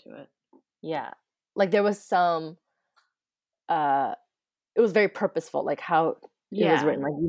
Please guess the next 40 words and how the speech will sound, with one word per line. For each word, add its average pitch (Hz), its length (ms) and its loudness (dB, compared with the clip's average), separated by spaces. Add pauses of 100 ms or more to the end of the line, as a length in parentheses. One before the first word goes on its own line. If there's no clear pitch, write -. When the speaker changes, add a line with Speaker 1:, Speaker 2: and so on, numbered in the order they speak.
Speaker 2:
this 180 180 0
is 185 140 2
gonna 156 180 0
be 147 80 2
how 135 240 2
it's 139 120 -6
going 143 160 -2
to 135 60 -6
be 135 120 -2
read, 135 360 2
whether 139 240 2
you 131 380 -4 (420)
do 139 160 2
it 127 100 -4
or 113 80 -8
not. 104 280 -8 (200)
Or, 147 340 0 (720)
um, 156 380 -6 (520)
Speaker 1:
Mm-hmm. 175 320 -10 (1300)
Speaker 2:
yeah, 175 180 -4
so - 140 -6
there's 185 180 0
only 254 200 4
four 262 240 2
characters 180 640 -2
in 131 100 -4
this 123 160 -6
play. - 380 -8 (640)
Speaker 1:
But, 269 160 0 (100)
but 262 180 0
there 262 140 4
are 262 60 2
no 254 640 2 (100)
scenes 254 440 0
with 208 120 -8
mo-, 202 380 -8
more 202 220 -10
than 185 180 -12
two, - 320 -8
right? 226 360 -12